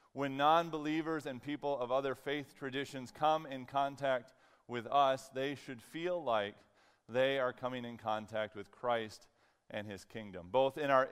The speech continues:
uh, in-person interactions as well as our online interactions. We are to represent Christ to those around us.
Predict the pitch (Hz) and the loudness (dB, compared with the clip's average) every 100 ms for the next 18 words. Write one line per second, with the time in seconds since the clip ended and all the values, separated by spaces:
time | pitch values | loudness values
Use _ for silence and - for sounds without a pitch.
0 | - 139 147 156 170 160 160 175 175 170 | -4 0 0 0 -4 -2 0 0 0 -6
1 | 165 165 160 160 160 160 135 131 117 131 | -4 -4 2 2 2 -6 -4 -4 -2 4
2 | 139 135 127 123 117 104 - _ _ _ | 4 4 2 2 0 -6 -18 _ _ _
3 | - 117 113 117 113 110 110 110 104 95 | 0 2 4 4 2 2 2 2 -4 -12
4 | _ _ _ _ 107 104 98 92 90 - | _ _ _ _ -6 -4 -2 0 -2 -4
5 | 85 78 65 - _ _ _ _ - 123 | -16 -18 -20 -20 _ _ _ _ -10 -4
6 | 143 143 123 120 113 107 101 - _ _ | -4 0 2 4 4 2 -4 -16 _ _
7 | 135 120 117 147 170 165 156 _ _ - | -8 -6 -4 -4 -4 -8 -12 _ _ -8
8 | 127 113 127 120 110 135 127 110 98 - | -6 -2 -2 -2 -8 0 2 2 -2 -12
9 | - _ _ _ 113 110 104 101 95 98 | -20 _ _ _ -4 0 0 0 -6 -10
10 | 101 95 92 87 80 78 - | -6 -4 -4 -8 -14 -16 -20